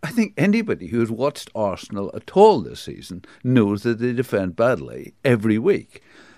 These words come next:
And it's been a major weakness in the team that they do concede goals, and Manchester City exposed that rather cruelly.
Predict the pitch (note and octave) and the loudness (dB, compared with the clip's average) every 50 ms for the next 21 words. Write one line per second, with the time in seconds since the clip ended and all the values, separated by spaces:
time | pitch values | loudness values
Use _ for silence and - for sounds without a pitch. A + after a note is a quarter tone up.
0 | _ _ - D#3 D#3+ D#3+ D#3 D#3+ D#3 D3 - E3 E3 - - - D#3+ E3 E3 D#3+ | _ _ -4 -2 -2 -2 -2 -2 -4 -4 -6 -6 -8 -8 -8 -6 -4 -4 -4 -4
1 | D3+ - - D3 D#3 D#3+ D#3+ E3 E3 D#3 - D#3+ D3+ D#3 D#3+ D#3+ - - D#3 - | -6 -4 -2 -2 -2 0 -2 -2 -2 -2 -4 -4 -4 -4 -6 -6 -6 -6 -4 -4
2 | G#3+ F4 F4 D#4+ - - - F#2+ G2+ G#2 G#2 G2+ - C3 A#2+ A#2+ B2 D#3 F#3 - | -4 -4 -4 -8 -8 -8 -8 -6 -6 -6 -6 -6 -6 -8 -8 -6 -4 -4 -4 -4
3 | - - G#2+ F#2+ F2 - - F2+ E2 D#2+ D#2+ - F2 E2+ F#2 G#2 A2+ G#2+ - - | -6 -8 -8 -8 -8 -8 -8 -8 -8 -10 -10 -8 -8 -6 -6 -6 -8 -8 -10 -12
4 | - A2 A#2 A#2+ A#2+ A#2+ A#2+ - - - - C3 C#3+ D3 - - - C3+ B2+ C3 | -10 -8 -6 -6 -6 -6 -8 -10 -14 -10 -4 -4 -2 -2 -4 -6 -10 -10 -8 -6
5 | D3+ D3 D3 D3+ C#3+ C3+ - - - - E3 D#3+ D#3+ - - D#3+ D#3 D3 - D#3 | -6 -6 -4 -6 -8 -8 -10 -12 -10 -6 -6 -4 -4 -2 -2 -2 -2 -2 -2 -4
6 | D#3+ E3+ E3+ D#3+ - - G3 G3+ D#4+ - F2 C2+ G#1+ - | -4 -4 -4 -6 -4 -2 -2 -2 -2 -4 -6 -8 -10 -14